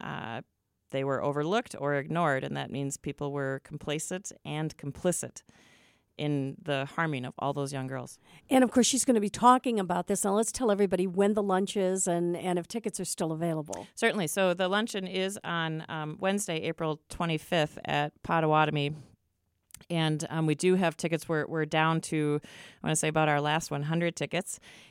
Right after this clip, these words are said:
Speaker 1: And, um, um, they'll still be available probably through this coming Tuesday. And, um, people can find out if tickets are available by going to our website, w w w dot t w c waukesha dot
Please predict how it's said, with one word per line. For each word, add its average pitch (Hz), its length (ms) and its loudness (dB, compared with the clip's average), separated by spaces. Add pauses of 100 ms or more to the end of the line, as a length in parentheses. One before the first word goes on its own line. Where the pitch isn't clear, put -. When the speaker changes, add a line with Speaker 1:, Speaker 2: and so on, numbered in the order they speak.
(140)
Speaker 1:
And, 156 540 0
um, 143 500 0 (160)
um, 110 380 -4
they'll 156 180 2
still 208 380 0
be 208 140 4
available 165 720 2 (760)
probably 170 400 4
through 156 640 2
this 156 300 -2
coming 156 360 0
Tuesday. 226 540 0 (520)
And, 165 540 2
um, 160 200 0
people 170 220 -2
can 160 140 -2
find 160 280 0
out 170 160 6
if 160 100 -6
tickets - 280 -8
are 151 120 0
available 147 360 -2
by 151 140 -4
going 147 260 -4
to - 140 -8
our 160 100 0
website, 156 560 -4
w 151 380 -4
w 165 360 -4
w 151 480 -2
dot 151 380 -4
t 175 240 -6
w 165 400 -2
c 165 400 -2
waukesha 151 720 -2 (160)
dot 160 260 -2